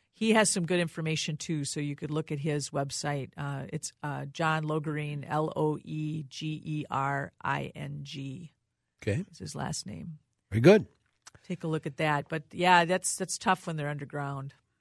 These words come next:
Speaker 2: I guess.
Speaker 1: Yeah.
Speaker 2: All right, thanks, Judy. Well, let's go to Rachel, who's calling from, uh,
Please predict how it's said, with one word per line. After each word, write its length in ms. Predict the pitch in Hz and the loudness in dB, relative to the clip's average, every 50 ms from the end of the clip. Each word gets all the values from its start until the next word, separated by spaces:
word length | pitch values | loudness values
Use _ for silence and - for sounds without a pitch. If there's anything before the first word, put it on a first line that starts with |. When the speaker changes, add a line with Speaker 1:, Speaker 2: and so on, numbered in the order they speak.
| - 90 | -12 -8
Speaker 2:
I 180 | 87 92 110 117 | -4 0 0 0
guess. 500 | 98 92 85 98 82 76 - - - - _ | 2 2 0 0 0 -2 -4 -10 -16 -14 _
Speaker 1:
Yeah. 200 | 151 147 147 - - - 156 - _ _ _ _ _ _ _ _ _ _ _ _ _ _ _ _ | -6 -6 -6 -6 -8 -12 -18 -20 _ _ _ _ _ _ _ _ _ _ _ _ _ _ _ _
Speaker 2:
All 80 | 139 147 | 12 12
right, 60 | 139 | 12
thanks, 220 | 156 170 156 117 | 12 12 12 10
Judy. 300 | 107 143 135 127 131 127 | 10 10 12 12 10 10
Well, 120 | 123 131 135 | 8 6 6
let's 120 | 135 - | 4 8
go 120 | - 175 | 10 12
to 80 | 151 147 | 12 12
Rachel, 540 | 127 123 139 139 143 127 - 143 123 113 107 | 12 12 12 12 12 12 10 10 12 12 12
who's 240 | 107 139 131 113 - | 12 12 10 10 10
calling 380 | - 147 135 131 131 123 113 | 10 10 12 12 12 10 8
from, 400 | 92 - - 127 120 117 110 110 | 6 8 10 10 10 10 10 10
uh, 260 | 113 110 110 107 98 | 10 10 10 8 6